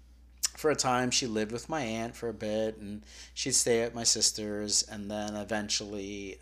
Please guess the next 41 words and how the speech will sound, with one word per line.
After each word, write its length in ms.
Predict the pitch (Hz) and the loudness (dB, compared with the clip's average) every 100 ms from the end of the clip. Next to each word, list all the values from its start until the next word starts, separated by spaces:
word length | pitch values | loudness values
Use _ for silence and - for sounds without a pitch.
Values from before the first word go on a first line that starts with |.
| 104 | -14
um, 480 | - - - - - - - - - - - - - - - - - - - - | -14 -14 -16 -18 -20 -20 -20 -20 -20 -20 -20 -20 -20 -20 -20 -20 -20 -20 -20 -8
you 120 | 117 | -4
know, 120 | 104 | -4
just 300 | 95 104 - | -4 -2 -2
through 260 | - 104 101 | -2 -6 -4
everything 800 | 101 98 101 101 92 98 87 82 - | -4 -4 -8 -8 -10 -12 -16 -14 -8
after 320 | 104 - 104 | -8 -6 -8
the 100 | 92 | -6
virus 520 | 101 98 95 95 - | -4 -2 -2 -2 -6
in 100 | 95 | -8
particular 560 | - - 98 104 98 92 | -12 -12 -10 -8 -6 -6
hit 240 | 110 - | -6 -6
really 260 | 117 104 95 | -6 -4 -2
hard, 280 | 104 101 98 | 0 0 0
once 280 | 110 - - - - - - | -2 -2 -4 -10 -16 -12 -6
we 100 | 120 | 0
kinda 240 | 131 113 | 2 2
were 80 | 101 | -2
coming 400 | - 113 101 98 | -2 -2 -2 -6
out 180 | 95 98 | -6 -6
of 100 | 92 | -4
that, 340 | 95 95 - - | -4 -4 -6 -12
um, 560 | 95 95 95 95 95 95 | -10 -8 -10 -10 -10 -6
she 160 | - | -2
moved 160 | 143 139 | 0 4
in 160 | 139 | 4
with 160 | 104 - | 2 -6
me. 200 | 101 104 | -12 -10
You 60 | 101 | -8
know, 60 | |
I 60 | 107 | -4
had 160 | 110 | -4
her 80 | 104 | -4
move 180 | 101 95 | -6 -6
in 120 | 98 | -8
with 180 | 98 - | -8 -10
me, 180 | 101 101 | -10 -10
and 160 | 95 95 | -10 -6
she's 240 | - 95 | -6 -6
been 200 | - 95 | -8 -8
here, 340 | 101 98 95 | -8 -6 -6